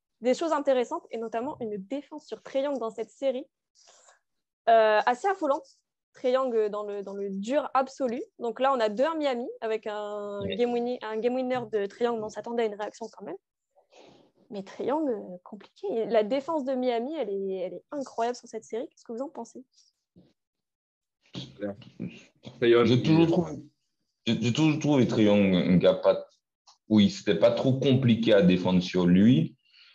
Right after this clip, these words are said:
Speaker 4: Euh, son équipe, euh, il a un jeu qui essaie de se rapprocher de, des, des gâchettes de Golden State, mais son, son équipe ne joue pas assez,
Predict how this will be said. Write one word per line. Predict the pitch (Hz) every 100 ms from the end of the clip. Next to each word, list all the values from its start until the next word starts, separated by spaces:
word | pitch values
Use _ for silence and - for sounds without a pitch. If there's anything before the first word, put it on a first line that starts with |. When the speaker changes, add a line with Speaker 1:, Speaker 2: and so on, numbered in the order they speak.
| _ _ _ _ 87
Speaker 4:
Euh, | 87 87 87 87 87 87 87
son | 87 113 110
équipe, | 104 139 131 101
euh, | 95 92 90 87 - _
il | - - 107
a | 113
un | 123
jeu | 110 131 135
qui | 110 107
essaie | 98 107
de | 90
se | 101
rapprocher | 95 92 - 98 95 113 107
de, | 82 85 85
des, | 85 87 85
des | 78 85
gâchettes | 90 90 95 85
de | 87
Golden | 90 90
State, | 98 131 -
mais | 90
son, | - 95 87
son | - - 92 92
équipe | 92 131
ne | 120 110
joue | 110
pas | 95 95
assez, | 90 - - 117 117 117